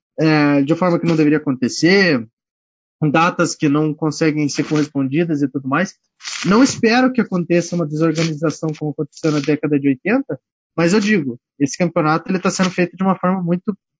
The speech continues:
é, digamos assim, precipitada em alguns sentidos. Então,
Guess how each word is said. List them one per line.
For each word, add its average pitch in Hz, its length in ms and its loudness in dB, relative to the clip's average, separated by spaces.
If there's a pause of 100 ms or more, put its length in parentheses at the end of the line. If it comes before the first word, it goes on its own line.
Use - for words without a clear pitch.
(160)
é, 151 300 4
digamos 160 360 -4
assim, 175 220 -6
precipitada 175 840 -2 (640)
em 170 40 2
alguns 175 340 -2
sentidos. 147 760 -4 (120)
Então, 135 640 -2